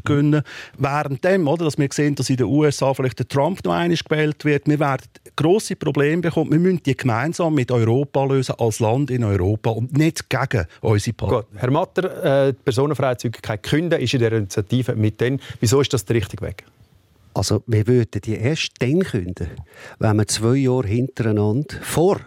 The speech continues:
Speaker 3: zweitausendfünfzig zehn Millionen
Speaker 2: Genau,
Speaker 3: Grenze
Speaker 2: aber
Speaker 3: würden
Speaker 2: dann
Speaker 3: überschreiten.
Speaker 2: würd's, würden wir's
Speaker 3: Also, der
Speaker 2: künden.
Speaker 3: Bundesrat hat, hat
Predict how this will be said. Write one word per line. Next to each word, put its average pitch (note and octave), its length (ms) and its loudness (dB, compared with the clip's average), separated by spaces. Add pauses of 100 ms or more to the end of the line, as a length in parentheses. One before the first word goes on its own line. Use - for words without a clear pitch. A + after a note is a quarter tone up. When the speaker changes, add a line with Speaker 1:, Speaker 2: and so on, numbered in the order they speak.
(140)
Speaker 3:
zweitausendfünfzig A#2+ 1080 -4 (420)
zehn B2+ 300 0
Millionen A2 580 2 (340)
Speaker 2:
Genau, C3 140 -2
Speaker 3:
Grenze A#2 260 2
Speaker 2:
aber A#2 80 -4
Speaker 3:
würden C3+ 200 4
Speaker 2:
dann C#3 100 2
Speaker 3:
überschreiten. C3 540 0
Speaker 2:
würd's, G2 160 -2
würden A#2 180 2
wir's A2 80 0
Speaker 3:
Also, C3 160 0
der - 80 -4
Speaker 2:
künden. F3+ 260 0
Speaker 3:
Bundesrat A#2 320 2
hat, F#2 160 -4 (540)
hat - 320 -6